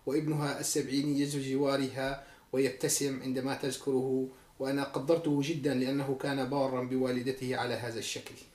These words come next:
نسأل الله سبحانه وتعالى أن يجعلنا بارين بوالدينا، وأن يغفر لهم، وأن يجزيهم كل جزاء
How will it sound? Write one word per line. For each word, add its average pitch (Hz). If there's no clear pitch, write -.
نسأل 151
الله 143
سبحانه 135
وتعالى 131
أن 135
يجعلنا 131
بارين 147
بوالدينا، 127
وأن 135
يغفر 147
لهم، 135
وأن 143
يجزيهم 147
كل 156
جزاء 131